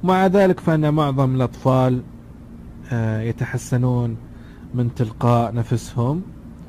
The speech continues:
في حوالي أسبوع، آه، من بداية الإصابة.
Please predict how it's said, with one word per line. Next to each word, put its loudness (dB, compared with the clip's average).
في -2
حوالي 0
أسبوع، 0
آه، -4
من 0
بداية 2
الإصابة. 0